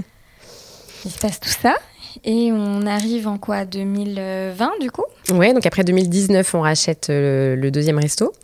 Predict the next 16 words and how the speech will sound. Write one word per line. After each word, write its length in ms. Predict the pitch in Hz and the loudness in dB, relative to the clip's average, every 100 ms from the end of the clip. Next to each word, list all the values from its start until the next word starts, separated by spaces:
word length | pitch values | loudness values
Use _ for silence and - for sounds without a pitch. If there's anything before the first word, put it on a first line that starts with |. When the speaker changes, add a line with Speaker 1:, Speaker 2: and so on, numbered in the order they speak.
| - | -14
Speaker 1:
Ouais. 220 | 214 190 208 - - - | -8 -6 -6 -10 -14 -6
Speaker 2:
Voilà, 200 | 156 208 | -2 2
donc 120 | 220 | 2
démarrage 360 | 175 208 202 208 | 4 4 6 4
un 100 | 214 | 2
peu 100 | 294 | 0
compliqué. 540 | 285 - 240 - 226 | -4 -4 -4 2 4
Alors 140 | 208 160 | 4 2
en 60 | 156 | -2
plus, 160 | - | -2
on, 60 | 170 | -2
on 220 | 156 151 | 0 2
achète 380 | 160 165 180 - | 0 0 -4 0
le, 460 | 165 147 139 135 | 0 2 2 0
le 420 | 135 139 143 131 | -2 -2 0 -2
Speaker 1:
Le 80 | 139 | -2